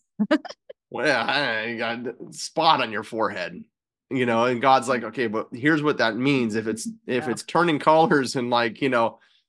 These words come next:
Speaker 2: getting red around the edges, it's probably infected. So this is his cheat sheet to be able to be a doctor," okay?
Speaker 1: Yeah.
Speaker 2: And that's what
Speaker 1: Okay.
Speaker 2: we're skipping is the cheat sheet. And right to verse forty-four.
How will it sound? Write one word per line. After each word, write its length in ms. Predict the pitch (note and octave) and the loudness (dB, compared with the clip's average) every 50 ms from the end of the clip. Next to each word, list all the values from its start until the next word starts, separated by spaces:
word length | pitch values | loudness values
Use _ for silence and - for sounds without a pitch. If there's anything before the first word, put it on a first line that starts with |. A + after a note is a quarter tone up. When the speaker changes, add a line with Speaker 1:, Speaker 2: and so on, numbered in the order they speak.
| _ _ _ _ _ _ _ _ _ - A3+ _ - A#3 - | _ _ _ _ _ _ _ _ _ -20 -18 _ -14 -6 -2
Speaker 2:
getting 240 | - D3+ D3 C#3 B2+ | 0 2 2 2 2
red 240 | B2 C3+ C#3+ D3 D3 | 2 4 4 4 4
around 200 | D3 C#3+ C3+ C3+ | 4 2 2 0
the 140 | C3+ C3 B2+ | 0 0 0
edges, 600 | C#3 C#3 C3 B2+ C#3+ C#3 C3 C3 C3 B2 - - - | 0 -2 -2 -2 -2 -2 0 -2 -2 -6 -8 -12 -14
it's 140 | A#2 A2+ | -16 -14
probably 340 | - - C#3 C3 B2+ B2+ A#2+ | -6 -2 0 2 2 2 0
infected. 880 | A2 G#2 - - C#3 A#2+ B2+ B2+ - - B2+ B2 B2 B2 A#2+ A2+ A2+ A2+ _ _ D3 | -2 -4 -4 -2 0 0 0 -2 -2 -2 0 0 0 -2 -2 -6 -12 -16 _ _ -16
So 240 | - - - B2+ B2 | -10 -6 -4 -2 0
this 180 | C3+ C#3+ - | 0 -2 0
is 140 | D#3 C3+ C3 | -2 -2 -2
his 180 | C3+ B2+ A#2+ - | -2 -4 -4 -4
cheat 300 | - - - - - - | -4 -4 -2 -2 -2 -4
sheet 400 | - - - C3 B2 B2+ B2 - _ A#2 A2+ - | -4 -4 -4 -2 -4 -4 -6 -10 _ -16 -16 -12
to 100 | - C3+ | -12 -10
be 160 | B2+ B2 C3+ | -6 -2 0
able 300 | C3 B2 B2 B2 A#2 B2 | 0 0 0 0 -2 -2
to 240 | A#2 A#2 A2+ A2 A2+ _ _ _ _ _ _ _ | -2 -2 -4 -4 -8 _ _ _ _ _ _ _
be 140 | - C3+ A#2+ | -2 -2 0
a 60 | A2+ | 0
doctor," 400 | G2 A2+ - - - - D#2+ C#2 | 0 -2 -4 -4 -6 -10 -10 -8
okay? 240 | - - F3 F#3 F#3 - _ _ _ _ | -2 0 0 0 -2 -4 _ _ _ _
Speaker 1:
Yeah. 160 | D#3 C#3+ - - _ _ _ _ _ _ - D3 | -14 -14 -14 -16 _ _ _ _ _ _ -2 0
Speaker 2:
And 180 | C#3 C#3 C3 | 2 4 6
that's 200 | C#3+ D3 C#3+ - | 6 4 4 4
what 80 | E3+ B2+ | 2 0
Speaker 1:
Okay. 60 | G#2+ | 0
Speaker 2:
we're 100 | C3 C3+ | 0 -2
skipping 600 | C3+ - - - - A#3 A3 - A3+ G#3 G3+ F#3+ | -2 -4 -6 -2 0 0 2 2 4 4 4 4
is 140 | F3 D3+ C#3 | 4 2 2
the 80 | D3+ | -2
cheat 340 | D3 - - - B3+ B3 A#3+ | -4 -2 0 0 0 0 0
sheet. 420 | - - - G#3 G3 F#3+ F#3 - _ _ - - - _ _ _ _ _ _ | -2 -2 0 0 0 0 0 -4 _ _ -20 -20 -20 _ _ _ _ _ _
And 500 | - E3+ F3 E3+ E3 E3 E3 D#3+ D#3+ E3 | 0 2 4 6 6 6 6 4 4 6
right 240 | F3 F#3+ F#3+ F#3 E3+ - | 6 6 6 4 2 0
to 100 | F3+ D#3 | -4 -2
verse 260 | D3 D3+ D3 C#3+ - | 0 0 -2 -2 -4
forty-four. 1300 | - - D3 D3 C3+ C3 B2+ A#2+ - - - G3+ G3+ G3 G3 F#3+ F3+ F3 F3 E3+ E3+ E3+ E3 E3 D#3+ D#3 | -6 -4 -2 0 0 0 -2 -4 -6 -2 2 6 8 8 10 10 10 10 8 8 8 8 8 6 4 2